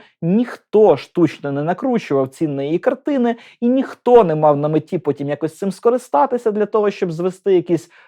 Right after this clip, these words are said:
бухгалтерські історії в нормальний вигляд і все таке.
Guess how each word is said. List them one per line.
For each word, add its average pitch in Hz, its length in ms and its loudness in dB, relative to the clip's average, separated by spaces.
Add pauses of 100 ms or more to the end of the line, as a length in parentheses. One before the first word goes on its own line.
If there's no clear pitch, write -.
(120)
бухгалтерські 156 760 2
історії 147 720 0
в 135 160 -6
нормальний 147 480 -4
вигляд 139 420 -2
і - 20 -4
все 139 200 -8
таке. 143 340 -2